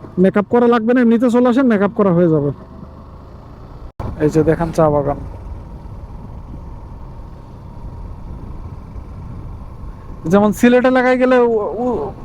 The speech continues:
পাহাড়ি এলাকায় পাহাড় ঘেঁষে চা বাগান, তো এইখানে ওই পাহাড় ঘেঁষে চা বাগান তৈরি করছে। আগে ছিল না এগুলা,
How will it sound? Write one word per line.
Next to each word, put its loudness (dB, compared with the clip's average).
পাহাড়ি 4
এলাকায় 2
পাহাড় 4
ঘেঁষে 4
চা 4
বাগান, 2
তো 2
এইখানে 4
ওই 6
পাহাড় 2
ঘেঁষে 0
চা 4
বাগান 2
তৈরি 2
করছে। 0
আগে 4
ছিল 2
না 2
এগুলা, 4